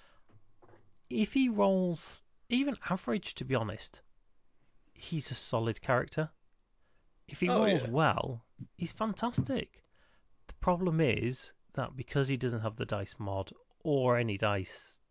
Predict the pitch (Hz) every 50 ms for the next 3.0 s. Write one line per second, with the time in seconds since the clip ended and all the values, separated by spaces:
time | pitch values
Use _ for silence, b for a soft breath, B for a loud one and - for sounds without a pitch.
0 | _ _ _ _ _ - - 123 110 104 104 110 104 101 104 101 110 104 120 147
1 | 156 - - - 156 180 180 156 - - 117 107 98 101 98 107 110 107 120 127
2 | - _ b b b b b b b b - - - 131 123 120 117 113 117